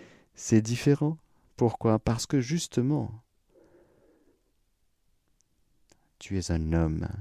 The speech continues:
et tu n'es pas un animal. Tu n'es même pas un animal raisonnable, rationnel. Non, c'est faux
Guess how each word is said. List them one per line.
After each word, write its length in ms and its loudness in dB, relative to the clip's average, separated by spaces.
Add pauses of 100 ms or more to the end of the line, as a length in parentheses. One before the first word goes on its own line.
(380)
et 100 -4
tu 160 -8
n'es 160 -2 (140)
pas 340 0 (460)
un 160 -4
animal. 680 -4 (1120)
Tu 80 -2
n'es 160 10
même 320 12
pas 380 4
un 240 4
animal 640 4 (720)
raisonnable, 1040 2
rationnel. 720 -2
Non, 340 2
c'est 140 -2
faux 240 -4